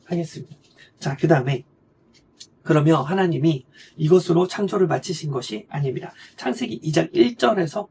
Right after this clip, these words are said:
삼 절을 보면 하나님이 일곱째 날 만드신 게 있는데 그것이 무엇이냐? 바로 안식이에요. 일곱째 날. 하나님, 이, 이, 아담과 하와가 며칠 날 창-,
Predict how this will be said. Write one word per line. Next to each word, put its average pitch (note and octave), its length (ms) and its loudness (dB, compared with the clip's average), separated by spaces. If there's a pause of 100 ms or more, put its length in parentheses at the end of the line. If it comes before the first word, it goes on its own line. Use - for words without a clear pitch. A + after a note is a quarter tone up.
(160)
삼 - 260 0
절을 D4+ 280 0
보면 C#3+ 340 -2 (180)
하나님이 G#3 520 -6
일곱째 - 520 0
날 C4+ 400 0 (320)
만드신 E3+ 440 2
게 F#3 140 -4
있는데 E3 280 0
그것이 F3 380 -2
무엇이냐? E3+ 520 0
바로 F3 320 0 (320)
안식이에요. F3+ 580 0 (260)
일곱째 A3 340 -4
날. D3 200 -8 (300)
하나님, E3+ 560 -4
이, F#3+ 720 0 (360)
이, F3+ 180 -14 (1700)
아담과 G3 540 -4 (680)
하와가 G3+ 760 0 (420)
며칠 F3+ 360 0
날 G#3 100 2
창-, G3+ 240 -2